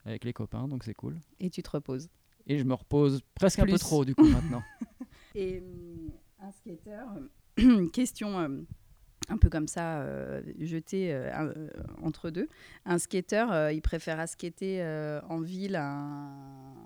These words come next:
Speaker 2: un territoire, euh, qui est pas du tout fait pour ça, ou un skatepark, selon
Speaker 1: Ça,
Speaker 2: toi ?
Speaker 1: ça dépend. Ça dépend des skateurs, en fait. Il y en a qui vont plus être de type à skater dans la rue, et il y en a qui vont préférer le skatepark.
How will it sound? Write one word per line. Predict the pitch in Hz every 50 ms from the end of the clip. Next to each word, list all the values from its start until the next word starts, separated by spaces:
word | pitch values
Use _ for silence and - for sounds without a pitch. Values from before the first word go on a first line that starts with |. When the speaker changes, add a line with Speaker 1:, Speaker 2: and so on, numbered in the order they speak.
| 55 55 - - 53 - - - - - - -
Speaker 2:
un | - 151
territoire, | - - 156 151 151 156 - - - 160 156 156 156 156
euh, | 143 139 139 143
qui | - - 151
est | 147
pas | - 156 151 147
du | 165 156 151
tout | - - 175 170 165
fait | 160 - - 180 165 165
pour | - 160 156 -
ça, | - 214 294 320 302 202
ou | 160 156 160
un | 156
skatepark, | 151 - - 160 147 - - 151 151 - _ _ _ _ _ _ _ _ _ _ _ _ _ _ _ _ _ _ _ - _ _ _ _ _ _ -
selon | - - 151 143 147
Speaker 1:
Ça, | 151 147
Speaker 2:
toi ? | 160 151 156 156 - _ _ -
Speaker 1:
ça | - - 135
dépend. | 139 180 180 - 139 131 - - - - - -
Ça | - - 147 135
dépend | 139 123 - 160
des | 156
skateurs, | 139 - 139 131 - 120 117 113
en | 113
fait. | - - 117 - -
Il |
y | 120
en | 120
a | 131 143
qui | - -
vont | 120 120 113
plus | - - 147 139 -
être | - 135 127 - _ - - - - - _ _ _ _ _ _ _ _ _ _ _ _ _ -
de | 107 120 135 123
type | - - 139 -
à | 131 127
skater | - - 131 120 131 123
dans | 120 120
la | 117 113
rue, | 117 120 139 160 175 190 190
et | 135
il | 123
y | 117
en | 117 123
a | 135 -
qui | - 123
vont | 131 131
préférer | - 135 123 - 135 123 135
le | 131
skatepark. | - - 139 131 - - 120 110